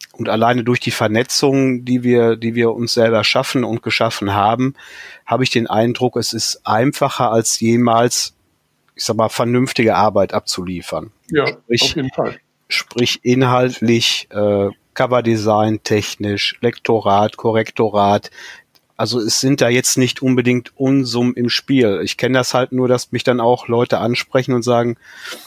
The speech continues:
Speaker 1: ähm, Ja, Rudi, ich hab da ein Problem, finanziell geht's mir, äh, bin ich jetzt nicht so super aufgestellt, aber ich hab da dieses
Speaker 2: Mhm.
Speaker 1: Buch geschrieben, was mir sehr am Herzen liegt. Und, äh, ich hab's auch in ein Korrektorat, Lektorat reingegeben. Es hat mich auch einiges an Geld gekostet und jetzt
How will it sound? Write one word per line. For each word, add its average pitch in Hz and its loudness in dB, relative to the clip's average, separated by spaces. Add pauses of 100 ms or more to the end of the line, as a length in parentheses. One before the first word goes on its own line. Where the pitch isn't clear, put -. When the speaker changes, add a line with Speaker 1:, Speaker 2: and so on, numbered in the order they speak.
(200)
Speaker 1:
ähm, 113 -2 (100)
Ja, 113 0
Rudi, 120 2
ich 117 0
hab 127 -2
da 131 0
ein 120 -2
Problem, 117 0 (280)
finanziell 113 2 (200)
geht's - -4
mir, 107 -2
äh, 98 -4 (200)
bin 110 -6
ich 110 -4
jetzt - -2
nicht 110 -2
so 101 -4
super 113 -4
aufgestellt, 113 0
aber 101 0
ich - -2
hab 113 -4
da - -2
dieses 131 0
Speaker 2:
Mhm. 127 -14
Speaker 1:
Buch 135 -4
geschrieben, - 0
was 113 0
mir 104 0
sehr 101 2
am 101 0
Herzen 120 0
liegt. 117 2 (960)
Und, 110 -2
äh, 101 2
ich 101 -4
hab's - -2
auch 107 2
in 113 0
ein 110 0
Korrektorat, 107 0
Lektorat 95 -2
reingegeben. 120 2
Es - -4
hat - -4
mich 107 -4
auch 101 -4
einiges 107 0
an 95 -4
Geld 104 0
gekostet 117 -4
und 107 -6
jetzt - -4